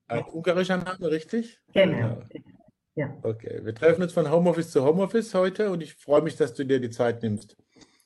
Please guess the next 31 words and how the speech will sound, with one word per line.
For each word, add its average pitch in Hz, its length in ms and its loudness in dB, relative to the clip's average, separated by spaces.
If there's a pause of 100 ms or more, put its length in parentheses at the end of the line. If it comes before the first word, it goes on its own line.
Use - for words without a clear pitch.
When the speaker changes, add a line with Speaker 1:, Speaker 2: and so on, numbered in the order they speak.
Speaker 1:
für 110 260 0
Sounds 110 320 -2
of 107 100 -10
Science, 90 520 -12
für 92 180 -8
unser 92 220 -8
Gespräch. - 640 -14 (1400)
Unser 135 580 0 (160)
Thema 170 280 4
heute 175 220 4
ist 165 320 -6
ja, 143 380 2
äh, 123 500 -4
in 123 80 -4
erster 143 300 -2
Linie 143 600 -2
dein 117 640 2 (100)
Buch 143 420 -2
Gelassen 135 420 0
Erziehen, 151 840 -6 (920)
das 123 300 -4
jetzt - 400 -2
erscheint 123 580 -4
und, 127 440 -4
äh, 123 180 -4
wo-, 113 180 -8
worüber 127 240 0
wir 117 60 6
uns 113 120 -2
unheimlich 123 380 -4
freuen. 117 460 -4